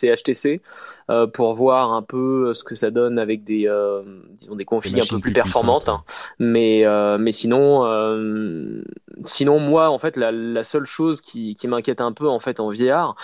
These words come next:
Speaker 1: c'est, euh, déjà, effectivement, les sessions de jeu de, de longue durée. Parce que je pense que ce sera pas forcément toujours très agréable ou, et, ou fatigant, puisque c'est quand même des, des machines qui pèsent leur poids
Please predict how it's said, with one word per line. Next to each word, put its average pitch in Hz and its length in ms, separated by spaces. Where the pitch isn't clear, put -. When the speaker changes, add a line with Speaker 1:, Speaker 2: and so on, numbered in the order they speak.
Speaker 1:
c'est, 123 520
euh, 113 140
déjà, 120 340
effectivement, 127 480
les 120 100
sessions 127 320
de 120 60
jeu 135 160
de, 110 180
de 113 160
longue 127 200
durée. 123 400
Parce - 120
que 101 100
je - 80
pense 127 200
que 113 120
ce 98 120
sera 110 1040
pas 117 140
forcément 123 460
toujours 123 260
très 120 180
agréable 117 420
ou, 98 260
et, 127 200
ou 135 80
fatigant, 123 560
puisque - 300
c'est - 100
quand - 80
même 110 180
des, 90 260
des 104 220
machines 104 480
qui - 120
pèsent 107 160
leur 113 160
poids 156 260